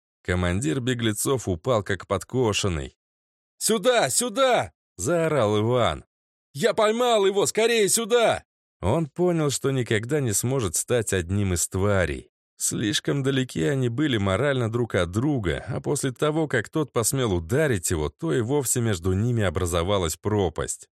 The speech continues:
Иван решил, что пойманный им беглец вполне может стать смягчающим обстоятельством в его ситуации.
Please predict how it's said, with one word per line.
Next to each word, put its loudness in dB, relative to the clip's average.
Иван 0
решил, -2
что -2
пойманный 0
им 0
беглец -2
вполне -2
может -2
стать -2
смягчающим -2
обстоятельством -2
в -4
его 0
ситуации. -2